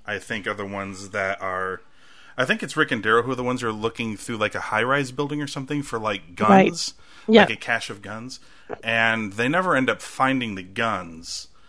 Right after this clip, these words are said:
Speaker 1: But Rick finds, like, he kills a guy to get into a room. The guy, this guy's protecting a room, and there's, like, a little tiny baby in the room.
Speaker 2: Yes.
Speaker 1: And it just breaks Rick. He's just completely broken. And then, like, the Morales guy shows up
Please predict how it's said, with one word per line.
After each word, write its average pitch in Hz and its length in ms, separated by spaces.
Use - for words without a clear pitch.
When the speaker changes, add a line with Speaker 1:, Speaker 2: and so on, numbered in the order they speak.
Speaker 1:
But 101 880
Rick 120 380
finds, 113 560
like, 101 200
he 107 100
kills 120 400
a 123 60
guy 123 320
to 110 100
get 107 160
into 110 240
a 101 60
room. 107 400
The 98 80
guy, 101 180
this 95 220
guy's 101 220
protecting 101 460
a 98 60
room, 104 200
and 95 120
there's, 98 200
like, 101 300
a 104 60
little 113 240
tiny 110 340
baby 104 440
in 127 100
the 127 80
room. 143 400
Speaker 2:
Yes. 185 320
Speaker 1:
And 117 120
it 117 80
just 95 260
breaks 104 320
Rick. 98 400
He's 110 160
just 113 140
completely 113 380
broken. 104 460
And 127 140
then, 139 220
like, 127 240
the 127 100
Morales 117 520
guy 185 260
shows 190 340
up 202 260